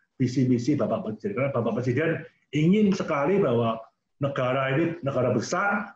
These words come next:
negara maju, tapi juga didukung oleh tenaga-tenaga profesional yang memang benar-benar andal, cepat untuk melayani masyarakat,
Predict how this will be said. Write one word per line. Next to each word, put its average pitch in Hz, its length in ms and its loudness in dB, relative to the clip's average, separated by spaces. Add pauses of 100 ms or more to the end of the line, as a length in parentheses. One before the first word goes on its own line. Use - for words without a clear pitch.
negara 120 380 -2
maju, 127 640 2 (560)
tapi 123 160 0
juga 139 260 2
didukung 139 640 2
oleh 170 340 2 (380)
tenaga-tenaga 131 960 0 (400)
profesional 143 640 0
yang 120 160 -2
memang 123 220 0
benar-benar 117 340 -2
andal, 120 360 2 (500)
cepat - 400 -2
untuk 135 240 2
melayani 127 400 2
masyarakat, 117 600 0